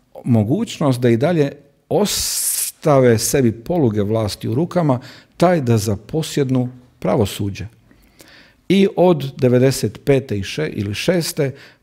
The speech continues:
pa do danas su oni velikim dijelom to i uspjeli. Vrhovni sud je sebi priskrbio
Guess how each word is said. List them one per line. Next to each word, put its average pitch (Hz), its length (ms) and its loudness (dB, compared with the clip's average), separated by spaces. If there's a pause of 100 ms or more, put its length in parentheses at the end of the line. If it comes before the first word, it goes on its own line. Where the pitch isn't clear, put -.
pa 170 140 2
do 127 140 2
danas 135 380 2
su - 500 -8
oni 131 220 2
velikim 120 600 0
dijelom 113 380 2
to 110 380 -2
i 110 120 -8
uspjeli. 107 420 -10 (360)
Vrhovni 147 540 -2
sud 170 260 -6
je 123 100 0
sebi 101 480 -2 (680)
priskrbio 156 800 -2